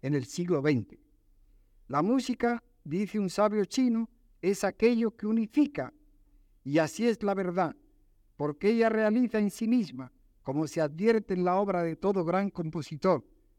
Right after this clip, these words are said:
como se advierte en la obra de Carlos Chávez, una singular unidad. La distinción entre materia y forma se atenúa hasta el punto de hacerse imperceptible.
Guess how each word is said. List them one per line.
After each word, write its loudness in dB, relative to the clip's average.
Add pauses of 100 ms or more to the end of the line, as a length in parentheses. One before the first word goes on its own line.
como -4
se -4
advierte 0
en 0
la -2
obra -2
de -8
Carlos -10
Chávez, 0 (400)
una 2
singular 2
unidad. 0 (760)
La 2
distinción 0
entre 0
materia 2
y -2
forma 0 (280)
se -2
atenúa 0 (100)
hasta -4
el -4
punto 0
de 2
hacerse 2
imperceptible. -4